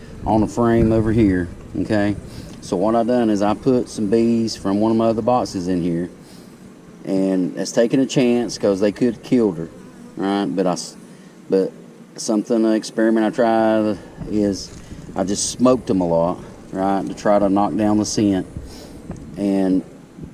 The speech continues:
we're gonna see if she made it or not. We'll look and see if we see any evidence of a queen.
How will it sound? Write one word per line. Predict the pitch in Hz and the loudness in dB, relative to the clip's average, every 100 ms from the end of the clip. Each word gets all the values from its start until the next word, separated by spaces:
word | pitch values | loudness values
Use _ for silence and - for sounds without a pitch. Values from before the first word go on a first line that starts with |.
| - - | -20 -6
we're | 104 | -2
gonna | 110 113 | 0 0
see | 92 - 117 110 | -2 -2 0 2
if | 92 | 0
she | - 107 | -2 0
made | 110 123 | 2 2
it | 98 | 0
or | 82 | -2
not. | 80 85 90 67 | -2 -2 -4 -4
We'll | 92 98 | -4 0
look | 107 101 | 0 0
and | 90 | -4
see | 80 110 104 | -2 -2 -2
if | 90 | -2
we | 90 | -6
see | - 98 | -2 0
any | 95 95 | 2 2
evidence | 92 92 95 101 | 0 0 0 -2
of | 80 | -6
a | |
queen. | - 110 101 92 | -2 2 2 0